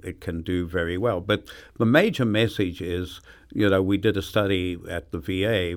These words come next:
many years ago where we showed over seven and a half years, a large number of people with early memory loss could be reverted to normal over seven and a half years with appropriate paying attention to the causing, uh,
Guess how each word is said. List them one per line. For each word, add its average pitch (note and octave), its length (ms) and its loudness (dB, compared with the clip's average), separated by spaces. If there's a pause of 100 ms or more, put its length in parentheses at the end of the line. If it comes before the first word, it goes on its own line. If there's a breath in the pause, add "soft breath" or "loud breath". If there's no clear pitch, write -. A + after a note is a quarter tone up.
(100)
many F2+ 340 -4
years G#2+ 300 2
ago E2+ 300 -2 (320 loud breath)
where F#2+ 140 4
we F#2+ 120 2
showed G#2 380 2
over F2+ 200 0
seven G#2 320 -2
and F#2+ 140 -2
a F2 60 -6
half F2+ 320 -8
years, B2 360 0 (320 loud breath)
a G2 120 0
large A2 480 2
number G2+ 280 0
of F#2 120 -4
people G2+ 460 -4
with F2 300 -8
early G#2+ 300 4
memory G2+ 400 0
loss D#2+ 340 -6
could - 280 -8
be F2+ 100 -6
reverted G2 640 -2
to G2+ 100 -4
normal G#2 480 -4
over F2+ 220 -8
seven F#2 340 -6
and F2+ 140 -6
a F#2 60 -10
half F#2 280 -8
years A2 300 0 (320 loud breath)
with G2+ 180 0
appropriate A#2+ 720 2
paying G#2+ 320 0
attention G2+ 640 -4 (300 loud breath)
to G2+ 80 -2
the F2 100 -10
causing, A2 720 2
uh, - 60 -10